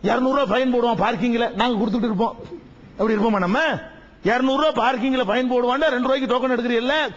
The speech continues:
சின்ன விஷயம் தானே அது? அப்ப தூக்கு தண்டனையில இருந்து தப்பிக்கிற காரியத்தையும் செய்யணும். இருநூறு ரூபாய் ஃபைன் போடுறதுல இருந்து தப்பிக்கணும்.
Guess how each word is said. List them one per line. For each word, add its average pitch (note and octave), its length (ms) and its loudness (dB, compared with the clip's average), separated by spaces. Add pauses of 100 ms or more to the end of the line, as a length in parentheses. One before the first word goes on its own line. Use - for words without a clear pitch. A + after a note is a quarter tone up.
(420)
சின்ன D#4+ 200 0
விஷயம் C4 240 0
தானே A#3+ 120 0
அது? C4 400 0 (420)
அப்ப A3 160 -2
தூக்கு D4+ 320 -2
தண்டனையில C#4 520 0
இருந்து C4 200 -2
தப்பிக்கிற A#3+ 440 -2
காரியத்தையும் B3 600 0
செய்யணும். D4 480 0 (920)
இருநூறு C4+ 360 2
ரூபாய் D4+ 180 2
ஃபைன் C#4+ 340 0
போடுறதுல C4+ 260 2
இருந்து D4+ 280 0
தப்பிக்கணும். C#4+ 340 -4